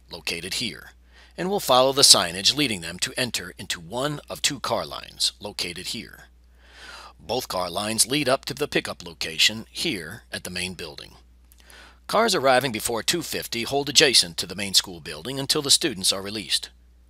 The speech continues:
After students are safely in their car, drivers will pull forward and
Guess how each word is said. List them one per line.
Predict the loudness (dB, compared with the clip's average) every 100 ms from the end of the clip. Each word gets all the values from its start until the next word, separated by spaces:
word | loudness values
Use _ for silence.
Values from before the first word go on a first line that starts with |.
| -2
After | 0 0 0
students | 0 0 -2 4
are | 8
safely | 8 8 0 -4
in | -2
their | -4
car, | -4 -6 -10 -14 -18 -20 -4
drivers | 6 6 6 0 -4
will | -4
pull | -4 -2
forward | 0 -2 -4 -16 -20 -10
and | -4